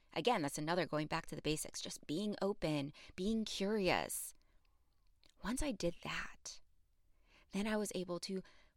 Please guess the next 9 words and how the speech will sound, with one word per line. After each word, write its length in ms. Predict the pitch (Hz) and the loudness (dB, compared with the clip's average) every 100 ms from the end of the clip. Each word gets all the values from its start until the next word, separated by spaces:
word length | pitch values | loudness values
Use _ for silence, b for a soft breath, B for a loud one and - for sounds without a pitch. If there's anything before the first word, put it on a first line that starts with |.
| - | -8
really 840 | 147 160 180 196 180 151 160 185 - | -4 0 2 2 2 0 -2 -6 -8
bring 260 | - 170 180 | -2 0 2
my 140 | 175 | 2
awareness 640 | 165 160 165 175 196 165 - - | 2 0 0 -2 -2 -2 -4 -6
wherever 360 | 170 170 151 | -4 -2 0
I 120 | 156 | 0
needed 400 | 156 160 226 220 | -2 -4 -4 -2
it 140 | 160 - | -4 -2
to. 280 | - - | -6 -6